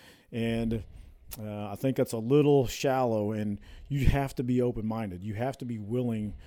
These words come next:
to listen regardless of what your belief is. And it doesn't mean we're gonna be changing a whole mo-, whole lot of minds, like I said, but,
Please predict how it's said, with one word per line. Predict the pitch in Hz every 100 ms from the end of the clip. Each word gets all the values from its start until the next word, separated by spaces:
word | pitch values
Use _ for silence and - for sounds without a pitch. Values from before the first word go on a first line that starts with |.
| - -
to | -
listen | 92 101 - 151 156
regardless | 90 92 107 120 135 -
of | 113
what | 117 -
your | 120 120 120 - _ _ - 101
belief | 113 104 113 135 -
is. | 110 139 156 - - - - - -
And | 131
it | 131
doesn't | 151 143
mean | 135 131 127 139
we're | 131
gonna | 135
be | 117
changing | - 135 135 123
a |
whole | 104 117
mo-, | 113 -
whole | - 127
lot | 104
of |
minds, | 107 151 127
like | 107 101
I |
said, | 104 147 156 110
but, | 104